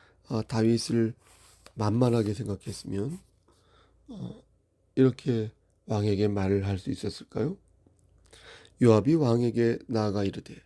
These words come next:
어찌하심이니까? 아브넬이 왕에게 나아왔거늘 어찌하여 그를 보내 잘 가게 하셨나이까?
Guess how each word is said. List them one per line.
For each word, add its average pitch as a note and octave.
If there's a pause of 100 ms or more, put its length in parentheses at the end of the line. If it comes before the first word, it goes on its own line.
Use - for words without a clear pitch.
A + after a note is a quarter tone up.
(420)
어찌하심이니까? C3+ (640)
아브넬이 G#2
왕에게 G2+ (380)
나아왔거늘 A2 (280)
어찌하여 C#3
그를 B2+
보내 A#2
잘 G#2+
가게 G#2+
하셨나이까? G2